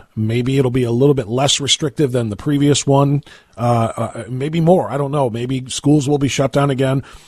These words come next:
sports programs, et cetera. Do you think that's coming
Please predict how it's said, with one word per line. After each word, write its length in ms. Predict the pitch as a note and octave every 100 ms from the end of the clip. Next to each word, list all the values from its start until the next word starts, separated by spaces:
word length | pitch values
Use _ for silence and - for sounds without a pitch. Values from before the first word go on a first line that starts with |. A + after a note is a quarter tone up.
| -
sports 380 | - - D3+ -
programs, 540 | C3+ B2+ C3 B2+ A#2+
et 100 | G#2+
cetera. 480 | - C3+ B2 G#2+ G2+ - - - _ _ A#2
Do 160 | A2
you 200 | C#3 G3
think 260 | - F#3+ E3+
that's 320 | D3+ D3+ -
coming 640 | - - C#3+ D3 D#3+ E3